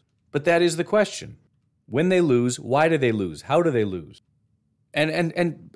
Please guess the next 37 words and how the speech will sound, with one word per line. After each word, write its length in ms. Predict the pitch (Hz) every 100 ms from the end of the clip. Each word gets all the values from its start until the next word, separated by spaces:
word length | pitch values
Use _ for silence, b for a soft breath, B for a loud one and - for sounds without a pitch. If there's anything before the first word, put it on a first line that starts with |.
| - - -
make 260 | 170 233
no 120 | 277
mistake, 400 | 254 - 240 220 -
I'm 260 | 208 220
worried 260 | 214 240 190
about 260 | 165 160
Tampa 480 | 202 220 233 165 - _ _ -
because 340 | 143 196 196
it's 160 | 226 -
Tampa. 580 | - 240 226 92 - - _ _
They 100 | 110
are 200 | 107 156
a 60 | 190
good 140 | 180
football 380 | 165 147 131 127
team. 360 | 127 120 120 113 b b
They 100 | 120
have 240 | 117 131 120
an 80 |
amazing 480 | 104 104 143 165 180
quarterback 640 | 156 135 123 123 123 120
that 200 | 113 107
just 320 | - 139 - -
does 160 | 120
not 320 | 120 120 156
quit. 420 | - 139 120 - - _ _ _ _
And, 240 | 135 143 143
and 180 | 143 139
just 220 | 156 165
like 140 | 175 -
every 280 | 156 180 175
Tom 300 | 170 165 156
Brady 300 | 160 147 139
team, 320 | 190 175 131
they're 160 | 131
unbelievably 560 | 143 147 143 143 139 143
disciplined. 560 | 160 - 143 90 -